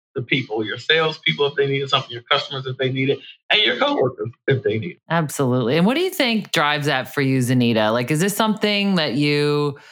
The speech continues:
Speaker 2: do consciously?
Speaker 1: If you ask me to do something, I'ma do it. And it's not just gonna be, I, I am gonna try my very, very best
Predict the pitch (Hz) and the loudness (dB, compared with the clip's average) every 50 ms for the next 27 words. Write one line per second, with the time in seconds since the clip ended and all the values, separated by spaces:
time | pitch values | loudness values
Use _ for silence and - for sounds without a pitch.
0 | - - - - - - _ - 160 165 160 156 156 151 151 147 120 - - - | -20 -20 -20 -20 -20 -12 _ -2 0 2 2 2 2 2 0 0 -2 -4 -4 -2
1 | 165 170 190 190 185 202 208 202 - - 185 196 190 185 185 180 180 175 175 175 | 0 0 0 0 0 0 -2 -2 -2 -2 0 0 2 2 2 2 0 0 0 0
2 | 139 - - - 170 160 214 285 320 - 220 220 226 226 190 170 165 151 156 156 | -2 -2 0 0 2 2 2 2 2 2 2 0 0 2 2 2 2 4 2 2
3 | 151 151 135 120 98 92 - _ _ _ _ _ - 156 156 147 139 131 135 117 | 2 0 -2 -2 -4 -6 -12 _ _ _ _ _ 0 2 2 2 2 2 0 0
4 | 98 - - - - 143 143 139 139 131 - - 143 139 139 151 160 170 180 170 | -2 -2 -8 -6 -2 0 2 2 2 0 0 0 0 0 2 2 2 2 2 2
5 | 160 160 165 165 160 147 143 139 139 143 135 - - 135 143 143 139 - - - | 0 0 0 2 2 0 0 0 0 0 0 0 2 2 2 2 0 0 0 2
6 | 143 143 139 135 117 - _ _ _ _ _ - 156 151 147 160 180 185 175 160 | 2 2 2 0 -2 -6 _ _ _ _ _ 0 2 4 4 4 4 4 2 0
7 | - - - - - - 175 170 160 156 151 147 143 139 135 131 131 135 131 139 | 0 -2 -2 -2 0 2 2 2 2 2 0 0 0 0 0 0 -2 -2 0 2
8 | 147 151 156 160 170 175 165 160 165 156 160 160 160 151 131 - 139 127 92 64 | 2 4 4 4 2 2 0 0 0 0 2 0 0 -2 -4 -2 -2 -2 -2 -2
9 | - - | -4 -8